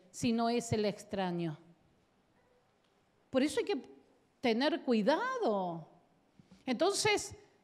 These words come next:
los sacerdotes de su casa, no todos serán sacerdotes de altar, pero son sacerdotes de su casa. Y como sacerdote, Dios les demandará cuenta.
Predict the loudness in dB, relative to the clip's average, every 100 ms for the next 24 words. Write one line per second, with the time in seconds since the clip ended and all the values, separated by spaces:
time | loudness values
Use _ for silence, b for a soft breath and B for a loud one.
0 | 0 4 6 4 0 -2 0 0 2 0
1 | 0 -2 -2 -2 -4 -2 -4 -4 -6 -8
2 | B B -2 0 0 0 0 -2 0 0
3 | 2 0 0 -4 -4 -4 -2 -2 0 -2
4 | -2 -6 -2 0 0 0 -2 -2 -8 B
5 | -4 -2 -2 -4 -6 -6 -6 -6 -6 -8
6 | -8 -8 -10 -12 -18 -16 -16 -16 -20 _
7 | _ _ _ _ _ _ _ B B B
8 | -4 -2 -2 -2 -4 -2 -2 0 -2 0
9 | -2 0 2 2 0 -4 -14 B B -4
10 | -2 -2 -2 -4 -2 -2 0 -2 -6 -16
11 | _ _ _ 0 2 2 0 -4 -8